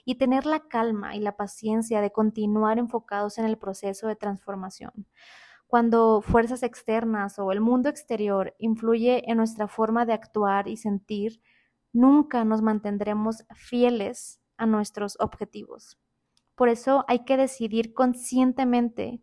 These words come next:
cómo interactuar con el mundo que nos rodea, lo que haremos y lo que no haremos, los tratos que aceptaremos y los que no aceptaremos. Establecer límites es un reto porque estamos tan acostumbrados a seguir la corriente, ¿verdad?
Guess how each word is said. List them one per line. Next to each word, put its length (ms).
cómo 280
interactuar 640
con 160
el 140
mundo 360
que 100
nos 180
rodea, 460
lo 200
que 80
haremos 580
y 60
lo 140
que 100
no 120
haremos, 600
los 220
tratos 340
que 80
aceptaremos 720
y 40
los 140
que 140
no 220
aceptaremos. 920
Establecer 880
límites 760
es 200
un 160
reto 380
porque 220
estamos 560
tan 200
acostumbrados 960
a 300
seguir 300
la 140
corriente, 760
¿verdad? 400